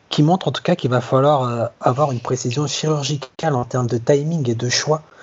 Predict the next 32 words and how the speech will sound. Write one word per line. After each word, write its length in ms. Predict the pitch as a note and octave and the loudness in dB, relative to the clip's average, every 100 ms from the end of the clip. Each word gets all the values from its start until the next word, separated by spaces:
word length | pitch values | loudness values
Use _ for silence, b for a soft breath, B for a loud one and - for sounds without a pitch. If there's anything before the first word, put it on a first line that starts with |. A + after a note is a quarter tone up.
| B B - | B B -4
Euh, 220 | B2 B2 | 0 0
je 100 | - | 0
pense 240 | E3 E3 | 0 2
à, 160 | C3 B2 - | 0 0 0
à 240 | A#2 A2+ | 0 2
Rames 360 | A2 C#3 D#3 F3 - - | 2 0 0 -4 -6 -6
et 60 | |
Coutinho, 500 | A#2 - - D3+ D3 D3+ _ | -4 -4 -2 0 0 -2 _
qui 60 | - | -4
sont 140 | B2+ | -2
d'excellents 500 | A2+ F3 - D#3+ D3 | 0 -2 2 2 2
joueurs 420 | C3 C#3 F3 F3 - B B | 2 4 2 0 -12 B B
sur 200 | - - | -10 -8
ce 140 | - E3+ | -4 -4
secteur 380 | - D3 D3 B2+ | 0 0 2 2
de 80 | |
jeu. 240 | B2+ B2+ F3+ _ B B B B _ - | 2 2 -2 _ B B B B _ -8
Et, 260 | - D#3+ D#3+ | -2 4 6
euh, 640 | C3+ C3 B2+ B2 A#2+ A#2 A#2+ b b b _ _ _ _ | 6 4 2 2 0 -2 -4 b b b _ _ _ _
et 100 | - | -2
pourtant, 340 | C3+ - - G#3 | 0 0 2 2
bah, 140 | E3 | 2
tu 140 | - - | 0 0
vois, 160 | G3+ D#3 | 0 0
ça, 280 | C3+ C3+ B2+ | 0 0 0
ça, 340 | - C#3+ C3+ B2+ | -2 -2 0 0
la 100 | C3 | 0
Maillot, 260 | C#3 F3+ | 2 0
elle 60 | E3+ | 0
a 60 | C3+ | 0
pas 160 | - | -2
pris. 220 | D3+ G3+ | -2 -4